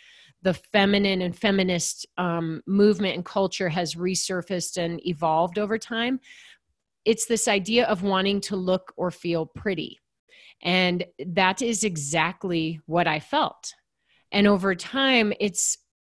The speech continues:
I felt like I'm almost embarrassed to say that because there's this movement that I believe in that it really doesn't matter,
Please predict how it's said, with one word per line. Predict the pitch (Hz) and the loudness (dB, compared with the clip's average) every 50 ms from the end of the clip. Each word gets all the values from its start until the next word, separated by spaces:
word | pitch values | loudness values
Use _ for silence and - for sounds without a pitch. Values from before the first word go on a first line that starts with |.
| _ _ - | _ _ 0
I | 208 208 | 2 2
felt | 175 - - - 233 226 240 - | 0 -2 -2 2 2 2 2 4
like | 226 220 208 196 175 - - - | 2 2 2 2 0 -4 -4 -2
I'm | 208 202 208 208 | 0 2 2 2
almost | 208 214 220 214 202 185 - 214 | 2 2 2 0 0 0 -2 -2
embarrassed | 185 175 180 180 185 196 196 185 - - - - | -2 0 0 0 2 2 2 2 0 -2 -4 -6
to | - 165 | -6 -4
say | - - - - 311 311 311 294 | -4 -4 -2 0 0 0 0 2
that | 208 190 170 170 175 - | 2 2 2 2 2 0
because | 202 190 - - 202 208 185 170 | -4 -6 -4 -2 -2 -2 0 0
there's | - 214 196 190 185 175 | 2 2 2 2 2 0
this | - 196 196 190 - - | -2 -2 0 0 0 -2
movement | 208 196 196 202 208 233 269 330 - - 226 196 180 | -2 -2 -2 0 2 4 2 2 2 2 0 0 0
that | - 180 185 | 0 2 2
I | 190 208 214 | 4 2 2
believe | 180 190 175 175 220 285 320 208 190 | 0 0 0 2 4 4 4 2 2
in | 180 180 | 0 0
that | 180 180 175 | 0 -2 -2
it | - | -2
really | - 226 269 262 214 | 0 2 2 2 2
doesn't | 175 185 175 156 170 - - | 2 2 0 -2 -2 -6 -8
matter, | 156 151 156 151 147 156 156 165 202 226 247 294 330 | -8 -6 -4 -4 -4 -2 -2 -2 -2 -2 -2 -2 -6